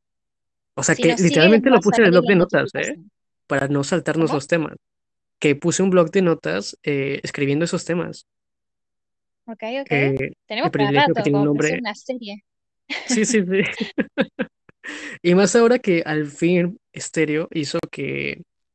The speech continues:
Speaker 1: que los shows ya tengan el nombre, ¿sabes? El título.
Speaker 2: Sí, sí, sí, sí.
Speaker 1: Entonces, con eso va a ser
Speaker 2: Eso
Speaker 1: más
Speaker 2: es buenísimo.
Speaker 1: sencillo, sí, va a ser más sencillo, em,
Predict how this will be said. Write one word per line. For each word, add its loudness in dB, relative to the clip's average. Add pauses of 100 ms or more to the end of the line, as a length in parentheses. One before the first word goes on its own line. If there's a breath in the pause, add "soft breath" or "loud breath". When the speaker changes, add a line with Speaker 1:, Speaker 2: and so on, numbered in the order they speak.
(360)
Speaker 1:
que 0
los -4
shows -2
ya -2
tengan 0
el 0
nombre, 0 (140)
¿sabes? -4
El -6
título. -8
Speaker 2:
Sí, -20 (760)
sí, -18
sí, -20
sí. -20
Speaker 1:
Entonces, -12
con -2
eso -2
va 0
a -4
ser -6
Speaker 2:
Eso -6
Speaker 1:
más -4
Speaker 2:
es -2
buenísimo. -6
Speaker 1:
sencillo, -6 (340)
sí, -4
va 0
a -6
ser -2
más 2
sencillo, -2 (420)
em, -8